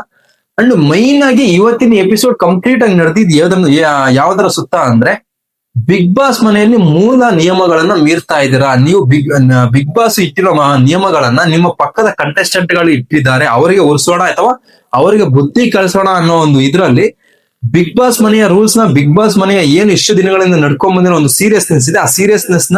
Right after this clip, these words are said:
ಈ ಒಂದು ಸೀಸನ್ ನ ಕಂಟೆಸ್ಟೆಂಟ್ ಗಳೇನೆ ಮೀರ್ತಾ ಇದ್ದೀರಾ, ಮಿಸ್‌ಲೀಡ್ ಮಾಡ್ತಾ ಇದ್ದೀರಾ ಅನ್ನೋದ್ರ ಅಂತ ಫುಲ್ ಎಪಿಸೋಡ್ ನ ತುಂಬಾ, ಆ, ಉದ್ದಕ್ಕೂ ನಡೆದಂತ ಚರ್ಚೆ ಅದಾಗಿತ್ತು.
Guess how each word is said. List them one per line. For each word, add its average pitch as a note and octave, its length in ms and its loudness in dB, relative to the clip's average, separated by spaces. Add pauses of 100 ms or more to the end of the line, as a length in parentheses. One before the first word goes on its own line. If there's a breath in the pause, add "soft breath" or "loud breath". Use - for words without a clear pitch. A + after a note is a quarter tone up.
ಈ E3 80 2
ಒಂದು F3 200 2
ಸೀಸನ್ F#3+ 340 -2
ನ G3 40 -4
ಕಂಟೆಸ್ಟೆಂಟ್ D#3 600 -2
ಗಳೇನೆ C#3+ 600 -4 (260)
ಮೀರ್ತಾ F#3+ 480 0
ಇದ್ದೀರಾ, F#3 300 0
ಮಿಸ್‌ಲೀಡ್ F#3+ 420 0
ಮಾಡ್ತಾ D#3+ 320 0
ಇದ್ದೀರಾ C#3+ 220 0
ಅನ್ನೋದ್ರ C#3 300 0
ಅಂತ C3+ 400 0 (260)
ಫುಲ್ A3+ 320 0
ಎಪಿಸೋಡ್ G3+ 420 0
ನ B3 100 2
ತುಂಬಾ, A#3 360 2
ಆ, D#3 220 0
ಉದ್ದಕ್ಕೂ D#3 420 0
ನಡೆದಂತ E3+ 680 0
ಚರ್ಚೆ C#3+ 320 -4
ಅದಾಗಿತ್ತು. B2+ 760 -2